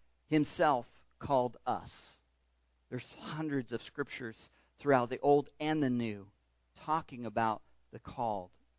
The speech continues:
And, and so understand that we set the foundation, that when we begin to, to look at God and glorify God and use him as the foundation, then we can say, "The, the man who called me can certainly back it.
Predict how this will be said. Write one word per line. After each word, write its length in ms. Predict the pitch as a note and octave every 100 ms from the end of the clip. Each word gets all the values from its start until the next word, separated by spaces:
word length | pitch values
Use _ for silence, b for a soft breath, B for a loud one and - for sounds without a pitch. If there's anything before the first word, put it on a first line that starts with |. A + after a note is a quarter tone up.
| _ _ _ _ b b
And, 140 | C#3+ C#3+
and 140 | C#3+
so 300 | - D3 C#3 -
understand 580 | D#3+ E3+ D#3+ D#3+ C#3+ C#3
that 120 | C#3
we 100 | C#3
set 320 | - E3 -
the 60 | D3+
foundation, 680 | D3 C3+ B2+ D3 D3 B2+
that 200 | B2 B2
when 180 | B2+ C3
we 160 | D#3+ F3+
begin 380 | D3+ C#3 E3+ E3
to, 200 | - B2 b b -
to 120 | C#3 A#2 _ C#3
look 260 | E3+ F#3+
at 140 | F3+ B2+
God 260 | C3 B2+
and 120 | B2+
glorify 500 | B2 D#3 G3+ F#3+ C#3+
God 300 | B2 C3 C3+
and 140 | C3+ C3+
use 240 | D#3+ D#3+
him 200 | - F#3
as 120 | E3+
the 120 | - D3
foundation, 840 | D#3+ D3 D3 F3 F3+ - C3 B2+ b b b
then 200 | D#3+ F#3+
we 80 | F#3+
can 180 | F#3 D#3+
say, 400 | - E3 C#3+ C3+ _ -
"The, 120 | - -
the 80 | C3+
man 400 | C#3+ E3 G3+ A#3
who 100 | G3+
called 420 | - G3+ A3 G#3+
me 160 | D#3+ D3+
can 200 | - D3
certainly 480 | - F#3 D#3+ D#3+ C#3+
back 400 | D3+ D3+ B2+
it. 120 | A2